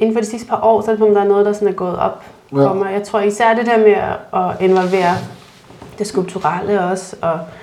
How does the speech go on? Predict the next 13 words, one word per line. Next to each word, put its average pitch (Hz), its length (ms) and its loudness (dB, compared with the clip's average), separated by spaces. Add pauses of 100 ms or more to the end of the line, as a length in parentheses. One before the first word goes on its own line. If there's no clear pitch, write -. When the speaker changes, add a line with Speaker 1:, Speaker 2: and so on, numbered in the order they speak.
(260)
Speaker 2:
Ja. 139 120 4 (180)
Speaker 1:
ligesom 202 200 4
på 208 60 6
en - 20 6
eller 214 120 8
anden 208 100 8
måde 214 100 6
give 208 120 0
slip 226 360 -4
på 208 80 -10
fotografiet 196 640 2
som 170 280 -4 (320)
mit 170 180 0